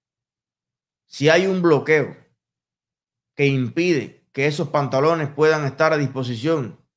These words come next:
de los trabajadores cubanos, de los médicos cubanos, de los cirujanos cubanos, y que se lo puedan comprar,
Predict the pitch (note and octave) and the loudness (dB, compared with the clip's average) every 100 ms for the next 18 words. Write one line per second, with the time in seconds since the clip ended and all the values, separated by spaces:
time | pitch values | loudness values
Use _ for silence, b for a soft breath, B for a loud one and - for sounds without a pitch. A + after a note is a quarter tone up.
0 | _ A2+ C3 A#2+ B2 A#2 A#2 B2 D3+ D3 | _ -8 -6 -4 -4 -2 -2 0 0 -2
1 | C3 C3 D#3 B2 - - A#2 B2 A#2 A#2+ | -2 2 2 0 -6 -18 -10 -6 -4 -2
2 | C#3+ C#3+ C3 A#2+ A#2+ C3 E3 C#3+ B2 A#2+ | 0 -2 -4 -8 -4 0 2 0 -4 -6
3 | B2+ A#2+ A#2 D3 C#3+ C3+ D3+ F3 C#3+ B2+ | -6 -4 -2 -2 -2 0 2 2 2 -4
4 | B2+ C#3 D#3+ D3 D3 G3 F3 - | -4 -2 -4 -4 -2 0 0 -4